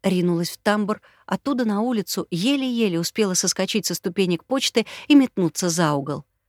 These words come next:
Марта выбежала на улицу и бросилась к своей машине. Казалось, она ничего и никого не замечает.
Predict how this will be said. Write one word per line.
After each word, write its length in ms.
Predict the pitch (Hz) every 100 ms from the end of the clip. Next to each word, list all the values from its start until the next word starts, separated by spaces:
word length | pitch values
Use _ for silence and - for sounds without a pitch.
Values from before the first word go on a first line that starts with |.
| _ _ _
Марта 360 | 208 226 - 190
выбежала 440 | 202 190 175 175
на 160 | 175 170
улицу 400 | 240 226 - 208
и 40 |
бросилась 500 | 175 185 - 175 -
к 60 | -
своей 280 | 180 170
машине. 480 | 170 165 - 175 160 - - -
Казалось, 420 | 196 202 220 208 -
она 220 | 214 208
ничего 520 | 208 - 196 233 247 -
и 80 |
никого 440 | 208 202 196 190 208
не 100 | 190
замечает. 800 | 185 190 - - 170 151 -